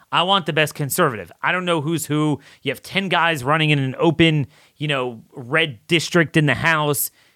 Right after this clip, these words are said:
You tell me the best guy. So it's the peop-, it's the high information people voting. So you could have lying ads all you want. And I always give the example of Mitt Romney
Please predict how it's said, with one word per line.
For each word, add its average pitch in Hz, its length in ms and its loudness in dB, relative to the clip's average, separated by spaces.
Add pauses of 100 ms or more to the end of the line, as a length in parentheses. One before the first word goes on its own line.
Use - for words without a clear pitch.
(160)
You 151 180 -2
tell 170 240 -2
me 165 80 -4
the 147 120 -2
best 131 320 -2
guy. 143 340 2 (180)
So - 160 2
it's 156 120 2
the 143 100 0
peop-, 190 340 -6
it's - 140 -6
the 117 100 -4
high 190 300 -4
information 143 680 -4
people 123 480 -4 (280)
voting. 123 640 0 (460)
So 151 440 -2 (360)
you 170 160 -2
could 196 160 0
have 175 240 0
lying 156 540 4
ads 151 260 2
all 147 160 4
you 123 160 -2
want. 139 400 2
And 131 120 0
I 131 120 2
always 160 260 2
give 156 180 -6
the 143 100 0
example 147 440 0
of 127 80 -2
Mitt 151 240 0
Romney 139 520 2